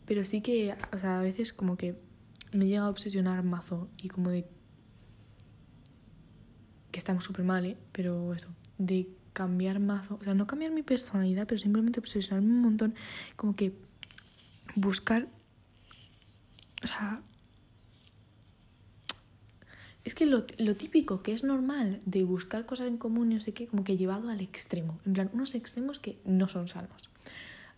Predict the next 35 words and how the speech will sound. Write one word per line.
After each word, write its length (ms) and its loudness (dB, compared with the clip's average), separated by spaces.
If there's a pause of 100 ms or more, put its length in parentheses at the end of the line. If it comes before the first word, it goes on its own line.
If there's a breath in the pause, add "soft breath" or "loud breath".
Ahora 260 -2
eso 320 -8 (100)
lo 140 2
intento 540 0 (200)
hacer 340 -6
mucho 320 0
menos 380 -4
y, 240 -4
y 80 -12
lo 160 -4
consigo 340 -4
hacer 180 -4
mucho 260 -2
menos, 360 -4
pero 160 -4
a 40 -2
veces 300 -4
también 380 -2
se 100 -6
me 140 0
va. 200 -4 (420 soft breath)
O 20 -10
sea, 380 -6 (560 loud breath)
sobre 240 0
todo 240 -2
el 100 -2
hecho 220 -4
de 60 -4
planear 460 -2
todo 240 -4
al 80 2
milímetro, 520 -2
en 100 -4
plan 260 -2
de... 220 -2